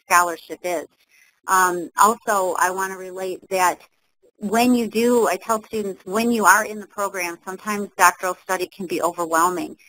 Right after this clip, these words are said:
but give yourself time when you get out to assimilate into some of the new, maybe new roles or new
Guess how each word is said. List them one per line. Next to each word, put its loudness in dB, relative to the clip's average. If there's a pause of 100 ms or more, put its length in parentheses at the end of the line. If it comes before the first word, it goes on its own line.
(220)
but -2
give 2
yourself 0
time -4
when -8
you -6
get -4
out 2 (420)
to -6
assimilate -6
into -12 (100)
some -4
of -6
the -8
new, -6
maybe -8
new -8
roles -2
or -6
new -8